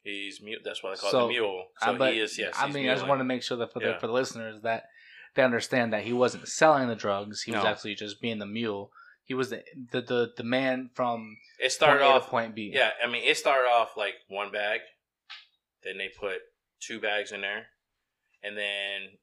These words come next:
Speaker 1: all of a sudden, this man had about ten bags in, in the back of the seat. He had an old-fashioned truck.
Speaker 2: Yeah, I
Speaker 1: And
Speaker 2: remember that.
Speaker 1: then it broke down, and he ended up buying, like, a Lincoln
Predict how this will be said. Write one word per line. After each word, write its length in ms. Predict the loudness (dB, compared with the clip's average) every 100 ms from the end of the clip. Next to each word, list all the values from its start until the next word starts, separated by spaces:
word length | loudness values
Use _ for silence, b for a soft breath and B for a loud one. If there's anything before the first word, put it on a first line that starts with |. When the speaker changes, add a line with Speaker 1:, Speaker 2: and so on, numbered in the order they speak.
| -8
Speaker 1:
all 80 | -6
of 40 | 0
a 20 |
sudden, 300 | 2 2 0
this 180 | -8 -4
man 180 | -4 -2
had 220 | -2 -2
about 240 | -2 -4 -6
ten 280 | -6 -4 0
bags 440 | 2 0 -4 -10
in, 100 | -14 -14 -16
in 200 | -14 -12 -10
the 60 | -8
back 180 | -8
of 120 | -8 -10
the 20 |
seat. 220 | -10 -10
He 120 | -6 0
had 180 | 2
an 60 | 2 -2
old-fashioned 680 | -4 -4 -8 -4 -4 -4 -8
truck. 280 | -2 -2 -2 -4
Speaker 2:
Yeah, 240 | 2 4 4 -4 -2
I 60 |
Speaker 1:
And 120 | 0
Speaker 2:
remember 40 | 4
that. 60 | 4
Speaker 1:
then 340 | 4 0 -8 -16 _ _ -8
it 200 | -6 -2
broke 240 | -2 0
down, 340 | 0 0 -2
and 80 | -6
he 220 | -8 -4
ended 180 | -2 -4
up 60 | -4
buying, 280 | 0 0 0
like, 160 | -4 -8
a 60 |
Lincoln 600 | -8 -8 -6 -6 -6 -10